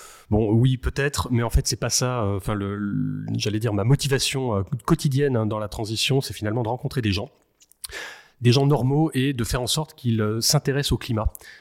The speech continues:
Quand je dis des gens normaux, c'est aujourd'hui notre principal sujet, c'est pas le climato-scepticisme, ça, il y en a plus trop,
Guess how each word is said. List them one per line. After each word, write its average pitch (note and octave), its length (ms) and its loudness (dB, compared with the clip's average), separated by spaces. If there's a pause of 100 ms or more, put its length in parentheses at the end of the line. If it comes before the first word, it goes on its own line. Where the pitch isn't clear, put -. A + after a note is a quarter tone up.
Quand A#2+ 120 2
je A2+ 60 -2
dis C#3+ 80 2
des C#3 100 4
gens C3+ 140 0
normaux, C3+ 400 0
c'est B2 220 -2
aujourd'hui A#2+ 320 0
notre A2 140 -4
principal G#2+ 600 -2
sujet, A2+ 300 0
c'est A#2+ 140 -4
pas A2+ 100 -4
le A#2 60 -4
climato-scepticisme, B2 1080 -2
ça, - 180 -6
il A2 40 -4
y - 20 -4
en F#2+ 60 -4
a - 40 -4
plus - 140 -10
trop, B2+ 220 -4